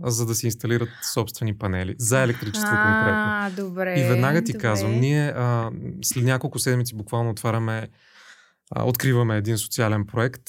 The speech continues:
Speaker 2: Да.
Speaker 1: А, решихме да подпомогнем една организация, която, а, да с-, да, не мога да кажа много в момента, но скоро ще стане ясно,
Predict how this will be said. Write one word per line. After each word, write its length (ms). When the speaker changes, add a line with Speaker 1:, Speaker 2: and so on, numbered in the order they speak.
Speaker 2:
Да. 380
Speaker 1:
А, 420
решихме 340
да 100
подпомогнем 520
една 180
организация, 720
която, 540
а, 320
да 80
с-, 100
да, 260
не 80
мога 300
да 80
кажа 300
много 380
в 80
момента, 500
но 80
скоро 220
ще 140
стане 300
ясно, 300